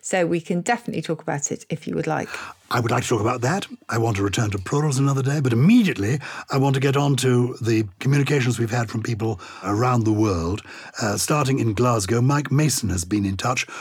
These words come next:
Speaker 2: What is the origin behind words that are only plural? Ah, like pants, uh, trousers,
Speaker 1: Oh, yeah.
Speaker 2: uh,
Speaker 1: Hmm.
Speaker 2: scissors.
Speaker 1: Hmm.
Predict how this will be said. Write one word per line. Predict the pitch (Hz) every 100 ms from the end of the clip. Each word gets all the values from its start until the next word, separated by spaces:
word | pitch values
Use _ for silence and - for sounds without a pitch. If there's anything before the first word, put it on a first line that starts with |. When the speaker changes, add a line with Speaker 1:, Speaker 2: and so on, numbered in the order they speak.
| - -
Speaker 2:
What | 127 196 220 -
is | 156 135
the | 147 -
origin | 151 110 92 82 90 123 - -
behind | 110 120 110
words | 120 135 143 117
that | 113
are | 123 123
only | 131 127 120
plural? | 117 - 110 95 78 76 - -
Ah, | 139 139 - - _ - -
like | 147 139 139
pants, | 147 98 85 - - _ - - - _ - -
uh, | 98 92 90
trousers, | - 135 123 180
Speaker 1:
Oh, | 180 170
yeah. | 160 160 - - -
Speaker 2:
uh, | 107 90 87 87 165
Speaker 1:
Hmm. | 104 85
Speaker 2:
scissors. | - 151 104 78 - - _ _ -
Speaker 1:
Hmm. | 208 196